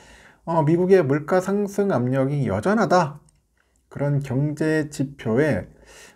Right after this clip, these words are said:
어, 긴축이 장기화할 수 있다는 그런 우려가 이제 커지고 있어요. 커지고 있고, 이 반도체주의 그 주가를 짓누르던 거야.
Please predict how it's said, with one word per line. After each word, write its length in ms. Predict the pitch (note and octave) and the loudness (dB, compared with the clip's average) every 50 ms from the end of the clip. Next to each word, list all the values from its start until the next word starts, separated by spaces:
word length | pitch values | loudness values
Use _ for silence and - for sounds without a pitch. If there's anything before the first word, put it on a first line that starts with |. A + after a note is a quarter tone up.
| _ _ - | _ _ -10
어, 240 | B2+ C3 C3 C3 | -6 -4 -4 -4
긴축이 640 | C3 - F3+ F3+ F3+ F#3 - - F3 F3+ F#3+ F3+ F#3 | -4 -2 -2 -2 -2 -2 -4 -4 0 2 2 2 0
장기화할 800 | - - - G2 G2 A2+ A#2+ C3 F#3+ G#3+ A#3 A#3 G#3 F3 F#3 F3 | -4 -10 -6 -4 -4 -2 0 0 2 2 2 2 0 0 0 -2
수 160 | - - - C3+ | -2 -4 -2 -2
있다는 480 | A2+ - - - A#2 A2+ A#2 A#2 A2+ | -2 -2 -4 -6 -4 -4 -2 -2 -4
그런 240 | G#2 - A#2 A2+ G#2+ | -4 -4 -4 -4 -2
우려가 400 | G#2 G2 A#2 C3 C3 G#2 G#2 G#2 G#2 | -2 -2 0 0 0 0 0 -2 -4
이제 120 | G2 - | -4 -6
커지고 380 | - - - F3 G3 F3 C3 G2 | -8 -10 -6 -4 -4 -2 -2 -4
있어요. 520 | F2 - - - F2+ E2+ E2 E2+ F2+ - - | -6 -8 -10 -10 -10 -8 -10 -10 -12 -14 -14
커지고 320 | - C3 C3+ C#3 C#3+ - | -12 -10 -8 -6 -6 -6
있고, 640 | C3 - - - - F#2 F2+ - - F3 A3 - - - _ _ _ _ _ _ _ _ _ | -6 -8 -8 -10 -8 -6 -4 -2 -2 -2 -2 -4 -6 -12 _ _ _ _ _ _ _ _ _
이 300 | - C3 D3+ D#3+ D#3 - - | -4 -2 -2 -2 -2 -6 -10
반도체주의 1400 | - - - G2 A2+ B2+ D3 E3 F3 F#3+ G3 G3 G3 - - - F#3 F#3 F3+ F3+ F3+ - D3+ D#3 E3 E3 D#3 D#3 | -14 -10 -6 -4 -2 -2 -2 0 2 2 2 2 0 -4 -10 -6 -2 -2 -2 -2 -4 -4 -4 -2 -2 -2 -4 -4
그 240 | - - A#2 A2 A2 | -6 -6 -4 -4 -6
주가를 640 | - - _ _ - C3+ C3 C#3+ D#3 C#3+ A2+ - | -8 -16 _ _ -6 -4 -4 -2 -2 -2 -2 -4
짓누르던 500 | - - D3+ E3+ F#3+ G3 F3 - G#2 F#2+ F2+ | -4 -4 -2 0 0 0 -2 -4 -6 -8 -8
거야. 300 | F#2 F2+ - G2+ G#2 | -8 -10 -12 -12 -16